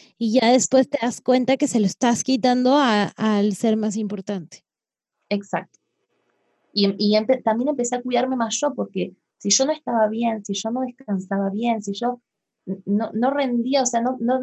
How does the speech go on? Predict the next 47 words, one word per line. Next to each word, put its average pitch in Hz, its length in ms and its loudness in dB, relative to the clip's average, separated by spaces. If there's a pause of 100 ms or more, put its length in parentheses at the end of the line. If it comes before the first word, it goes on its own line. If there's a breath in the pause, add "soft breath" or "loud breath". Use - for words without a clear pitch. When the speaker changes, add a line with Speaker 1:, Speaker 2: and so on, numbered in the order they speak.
(140)
Speaker 2:
no 233 160 -2
le 262 100 2
podía 247 240 2
dar 262 180 2
mi 262 100 0
mej-, 208 260 -4
mi 196 160 2
versión, 240 520 -2
mejor 196 400 0
versión 233 340 0
de 226 80 -2
mí 226 160 -4
a 226 80 0
mi 214 200 0
hijo, 202 420 -2 (580)
y 185 300 -4
que - 100 0
antes 254 300 -2
por 180 140 0
ahí 202 60 4
al 190 100 2
no 180 100 0
tenerlo 180 380 0
me 170 80 -2
acostaba 170 320 -6
cualquier 151 360 -4
hora, 147 200 -2
me 143 160 -6
despertaba 165 340 -6
cualquier 147 260 -2
hora, 156 80 0
no 175 120 0
dormía, 160 400 -2
no 165 100 0
había 175 220 2
drama, 180 500 0 (500)
y 196 240 0
cuando 185 300 0
fui 214 120 -4
mamá 247 460 0
fue 220 120 -8
como 240 200 -2
que 196 100 -4
tuve 214 160 -4
que 220 100 -8
poner 202 280 -2
límites. 185 580 -4